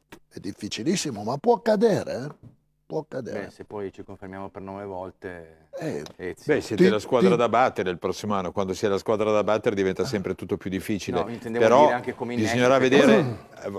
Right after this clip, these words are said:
Speaker 3: eh, avete sicuramente delle prospettive importanti perché avete già ipotizzato ave-, mettere le mani su alcuni giocatori che saranno importanti. Bisognerà vedere chi dovete vendere per,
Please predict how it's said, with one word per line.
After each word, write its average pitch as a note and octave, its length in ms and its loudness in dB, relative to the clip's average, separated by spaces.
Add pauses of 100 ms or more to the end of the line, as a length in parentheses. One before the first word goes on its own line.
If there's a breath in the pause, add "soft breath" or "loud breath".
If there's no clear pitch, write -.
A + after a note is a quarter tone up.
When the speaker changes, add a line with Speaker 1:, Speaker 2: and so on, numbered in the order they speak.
(120)
Speaker 3:
eh, G#2+ 80 4
avete B2 320 4
sicuramente B2 560 2
delle A#2 180 4
prospettive G#2+ 520 0
importanti A2 580 0
perché F#2 240 0
avete F#2 240 0
già G#2 160 2
ipotizzato G2+ 840 0 (320 soft breath)
ave-, F#2+ 260 0
mettere G2 320 -2
le G2+ 60 0
mani G#2 340 0
su G2 280 -2
alcuni G2 340 0
giocatori G2+ 400 0
che G#2 100 0
saranno F#2 280 -2
importanti. F2+ 540 -2
Bisognerà G#2 320 0
vedere B2 280 2
chi B2+ 100 -2
dovete G2+ 280 2
vendere G#2 360 2
per, F2 320 -4